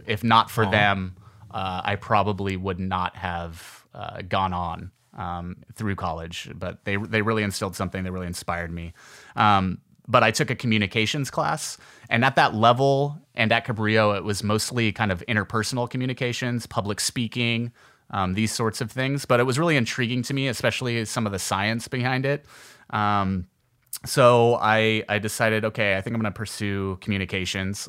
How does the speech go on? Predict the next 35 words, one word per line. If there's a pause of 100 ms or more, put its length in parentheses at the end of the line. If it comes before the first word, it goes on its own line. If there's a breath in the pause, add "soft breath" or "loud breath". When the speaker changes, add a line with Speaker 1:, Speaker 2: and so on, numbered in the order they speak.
Speaker 1:
I've
always
been
creative.
I
like,
uh, (360 soft breath)
video
production, (180)
audio
editing,
obviously,
making
music,
that
sort
of
thing. (320 loud breath)
So
I,
um, (160)
I
thought,
"Okay,
I
don't
wanna
really
kinda
commit
too
much
to, (1120 soft breath)
to
film